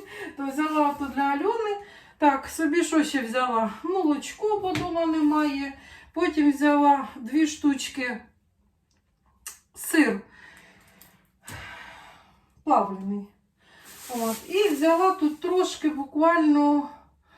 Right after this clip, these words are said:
е, шістсот майже грам, е, фаршу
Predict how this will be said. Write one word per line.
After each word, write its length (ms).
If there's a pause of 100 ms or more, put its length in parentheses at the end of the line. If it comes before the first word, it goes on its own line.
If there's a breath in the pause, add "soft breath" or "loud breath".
(520 soft breath)
е, 160
шістсот 460
майже 360
грам, 520
е, 300
фаршу 840